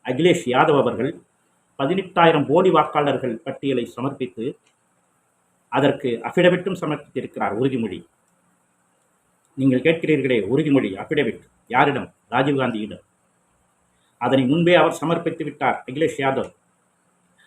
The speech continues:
அதற்கு ஏன் இன்னும் விசாரணை நடத்தப்படவில்லை என்று கேட்கிறார். விசாரணை நடத்துமா தேர்தல் ஆணையம்?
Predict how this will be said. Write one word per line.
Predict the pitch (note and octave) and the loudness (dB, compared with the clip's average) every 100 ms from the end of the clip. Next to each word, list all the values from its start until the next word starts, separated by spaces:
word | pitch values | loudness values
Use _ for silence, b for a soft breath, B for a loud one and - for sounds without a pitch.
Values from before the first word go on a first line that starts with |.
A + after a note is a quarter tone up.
| _ | _
அதற்கு | A#2+ D#3+ E3+ F3+ | 0 2 2 0
ஏன் | F#3+ | 2
இன்னும் | F3 F3+ | 0 -2
விசாரணை | E3 E3+ D#3+ C#3+ | -2 -2 0 0
நடத்தப்படவில்லை | C#3+ C#3 C3+ C3 B2 A2 - _ _ _ _ _ _ _ _ _ _ - | 0 -2 -4 -4 -2 -4 -6 _ _ _ _ _ _ _ _ _ _ -8
என்று | C3+ C#3+ - | -4 -4 -4
கேட்கிறார். | A#2 - A2+ F#2 - | -8 -6 -10 -10 -12
விசாரணை | B2+ D3 C#3+ | -4 0 2
நடத்துமா | B2 C3+ - B2+ B2 | 2 0 -4 -4 -2
தேர்தல் | B2+ C3+ | -4 -2
ஆணையம்? | A#2+ A#2 D#3+ | -2 -2 -8